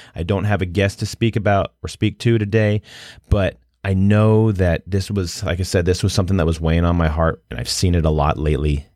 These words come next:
and I wanted to kind of just talk about it and know that I know there's a lot of heroes that listen to this, and I know that you guys wanna do what's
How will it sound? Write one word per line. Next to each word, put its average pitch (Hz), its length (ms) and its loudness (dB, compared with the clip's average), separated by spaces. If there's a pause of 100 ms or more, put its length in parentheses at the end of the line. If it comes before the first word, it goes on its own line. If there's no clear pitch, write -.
(400)
and - 140 -6
I - 40 -2
wanted 76 300 2
to 80 100 2
kind 78 240 -2
of 71 240 -6 (520)
just - 260 0
talk 73 260 0
about 71 300 0
it 69 180 -2 (420)
and 71 520 0
know 80 380 2
that 73 260 0 (340)
I 85 100 -2
know 87 260 2
there's 82 180 0
a 80 40 -4
lot 76 120 0
of 76 80 -4
heroes 76 320 -2
that - 100 -6
listen 80 340 0
to 107 100 2
this, 110 400 -2 (560)
and 76 100 -2
I 73 80 -2
know 82 380 2
that 73 160 0
you 82 180 0
guys 76 320 -2
wanna 78 280 -2
do 85 260 0
what's 76 360 -2